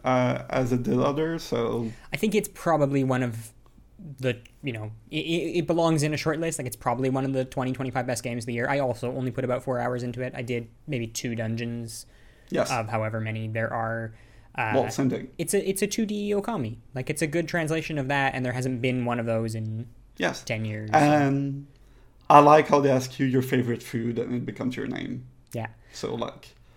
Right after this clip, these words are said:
Speaker 1: now officially the character's named Pizza because it was the most used food.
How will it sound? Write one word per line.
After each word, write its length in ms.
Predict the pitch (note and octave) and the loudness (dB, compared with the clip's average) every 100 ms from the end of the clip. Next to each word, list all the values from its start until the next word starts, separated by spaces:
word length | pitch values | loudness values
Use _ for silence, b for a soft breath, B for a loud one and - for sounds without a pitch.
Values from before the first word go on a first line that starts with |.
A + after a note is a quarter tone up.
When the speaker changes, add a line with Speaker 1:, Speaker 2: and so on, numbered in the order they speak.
| b C3 | b 4
Speaker 1:
now 420 | C3 C3 B2+ B2+ | 8 10 10 8
officially 580 | C#3 B2+ C3 C3+ A#2+ A#2 | 6 2 0 2 4 4
the 100 | A#2 | 2
character's 480 | - B2 B2+ B2 A#2+ | 0 -2 -2 -4 -2
named 240 | A#2+ A#2 | -2 -2
Pizza 500 | B2+ C#3+ C#3 F3 F3 E3+ - b b b b | -2 -4 -2 -4 -4 -8 -18 b b b b
because 540 | B2 B2+ A#2+ A#2+ B2 - | -4 -2 -2 -2 -4 -4
it 120 | B2+ | -4
was 220 | A2+ B2+ | -2 -2
the 80 | B2+ | 0
most 400 | A2+ A2+ B2+ - | 0 -2 -6 -8
used 400 | A2 A2+ A#2 - - - | -6 -6 -10 -14 -20 -16
food. 320 | - - | -14 -12